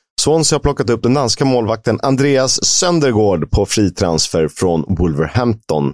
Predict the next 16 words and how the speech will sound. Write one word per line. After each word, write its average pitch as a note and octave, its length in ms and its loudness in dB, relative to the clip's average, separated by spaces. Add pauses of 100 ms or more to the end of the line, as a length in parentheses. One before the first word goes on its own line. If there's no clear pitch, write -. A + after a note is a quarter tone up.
(120)
tidigare. C#2+ 380 -2 (520)
Eh, F2+ 180 2
tjugotvåårig, D3 1000 2
eh, G#2+ 140 2
talang. A#2+ 500 0
Vi G2 80 0
får G#2 180 -2
se A2 140 0
om G#2+ 40 2
man G#2 140 2
kan G2 180 0
kicka G2 260 0
igång G2+ 300 2
det E2+ 140 2
i F2 300 2
seriens, E2+ 680 2